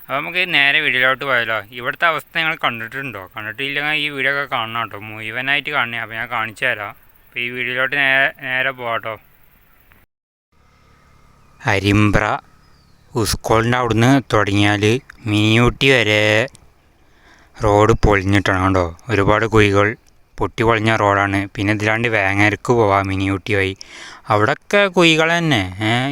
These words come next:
യാത്രക്കാർക്കൊക്കെ പോവാൻ ബുദ്ധിമുട്ടാണ്. ഏ, അപ്പോൾ ഈ റോഡ് എന്ത് ചെയ്യുക? നന്നാക്കുക. റോഡ് നന്നായാൽ പൊതുജനങ്ങൾക്കൊക്കെ യാത്ര ചെയ്യാനും, അതുപോലെ മിനിയൂട്ടി ടൂറിസ്റ്റുകാർ വരുന്ന സ്ഥലമാണ്.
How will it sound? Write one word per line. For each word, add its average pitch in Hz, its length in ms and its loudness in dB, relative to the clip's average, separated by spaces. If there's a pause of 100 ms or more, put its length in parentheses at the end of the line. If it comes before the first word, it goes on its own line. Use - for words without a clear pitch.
(120)
യാത്രക്കാർക്കൊക്കെ 139 880 0 (240)
പോവാൻ 131 260 6 (100)
ബുദ്ധിമുട്ടാണ്. 117 760 0 (1120)
ഏ, - 20 0 (680)
അപ്പോൾ 151 180 -8
ഈ 151 100 2
റോഡ് 139 360 2
എന്ത് 156 140 -2
ചെയ്യുക? 123 400 2 (120)
നന്നാക്കുക. 110 640 0 (100)
റോഡ് 131 340 2
നന്നായാൽ 131 500 2 (300)
പൊതുജനങ്ങൾക്കൊക്കെ 127 1000 0 (180)
യാത്ര 107 320 0
ചെയ്യാനും, 113 340 -2
അതുപോലെ 110 360 0 (160)
മിനിയൂട്ടി 113 580 -4 (500)
ടൂറിസ്റ്റുകാർ 117 580 -2 (100)
വരുന്ന 120 280 0 (380)
സ്ഥലമാണ്. 104 520 -2